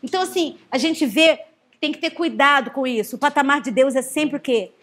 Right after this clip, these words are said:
No alto nível, elevado. "Se fizerdes de Deus a vossa força, podereis, sob as circunstâncias mais desanimadoras, atingir uma altura e uma amplitude de perfeição cristã que dificilmente pe-, pensarei ser possível alcançar.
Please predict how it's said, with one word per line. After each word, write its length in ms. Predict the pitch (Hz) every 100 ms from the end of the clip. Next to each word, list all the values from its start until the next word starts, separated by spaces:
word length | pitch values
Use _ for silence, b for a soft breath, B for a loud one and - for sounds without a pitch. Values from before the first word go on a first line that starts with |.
| b -
No 160 | 214
alto 440 | 226 269 302 302 294
nível, 500 | 254 240 220 175 202
elevado. 760 | 277 269 208 254 233 185 165 - -
"Se 140 | 311
fizerdes 540 | 294 247 349 381 330
de 120 | 262 302
Deus 320 | 247 311 302
a 80 | 285
vossa 360 | - 302 330 320
força, 580 | - 302 311 311 - b b b _
podereis, 540 | 320 339 339 320 311 311
sob 160 | 277
as 80 | 285
circunstâncias 760 | 320 302 285 - 285 269 269
mais 380 | 269 269 359 392
desanimadoras, 1000 | 320 339 339 320 311 262 240 240 240 - b b b
atingir 540 | 269 302 311 311 330 339
uma 160 | 320
altura 420 | 320 320 339 381
e 40 | 370
uma 120 | 349
amplitude 680 | 370 392 381 - 392 440 349
de 100 | 339
perfeição 520 | 359 339 330 - 349
cristã 540 | 320 349 - 277 269 b b b b
que 120 | -
dificilmente 960 | 302 339 - 440 453 427 349 349 403 -
pe-, 300 | - 359 - - _
pensarei 640 | - 381 381 359 302 330 330
ser 120 | 339
possível 540 | 339 381 - 370 339
alcançar. 640 | 311 302 269 - 220 180